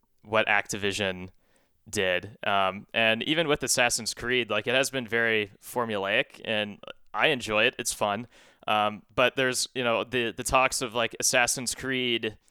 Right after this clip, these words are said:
Infinity, I think, which is, like, their code name for, like, where the, the franchise is gonna go. We don't, we don't know that much about it formally. My guess, though, is that, like,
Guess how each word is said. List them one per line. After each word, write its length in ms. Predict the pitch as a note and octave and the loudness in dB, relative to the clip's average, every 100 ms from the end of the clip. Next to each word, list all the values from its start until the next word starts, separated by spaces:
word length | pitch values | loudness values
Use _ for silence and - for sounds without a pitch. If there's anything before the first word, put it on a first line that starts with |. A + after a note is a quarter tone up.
| _ _ G#2 | _ _ -14
Infinity, 640 | G2+ - A2 C3 C#3 C#3 C#3 | -8 -6 -2 0 0 0 0
I 100 | C3 | 2
think, 420 | D3+ C#3+ - - | 2 -2 -4 -6
which 180 | A#2 - | -6 -2
is, 160 | A2+ A2+ | -2 0
like, 180 | A2+ | -2
their 140 | B2 G#2+ | -2 -4
code 260 | - A2+ | -2 -2
name 200 | A2+ A2+ | 2 0
for, 180 | A2 A#2 | 0 -4
like, 220 | G2+ G2+ | -2 -2
where 240 | G2+ G2+ G#2 | 0 0 0
the, 200 | G2+ G2 - - - - - | -4 -6 -14 -20 -20 -20 -8
the 80 | - | -4
franchise 460 | B2 A2+ - A2+ | 0 0 2 0
is 100 | G#2 | 0
gonna 180 | - G#2+ | -2 -2
go. 220 | G#2+ G2+ A2 | 0 0 2
We 80 | |
don't, 220 | E3+ - - _ _ | 2 0 -6 _ _
we 80 | C#3+ | 0
don't 180 | E3 B2+ | 2 2
know 200 | B2+ A#2+ | 2 2
that 260 | G#2+ A2 | 2 2
much 200 | A2 A2 | 2 -6
about 220 | A2+ G#2 G2 | -2 -2 -2
it 80 | |
formally. 460 | - G#2 G#2 B2 B2+ | -6 -6 -4 -2 -2
My 140 | A2+ | -2
guess, 420 | A2 G#2+ B2 - - | -2 0 2 2 0
though, 320 | A#2 G#2+ G2+ | 2 2 0
is 240 | F#2+ - | -2 -2
that, 320 | G#2 F#2+ - | 0 0 0
like, 280 | G2+ F#2 - | -2 -2 -6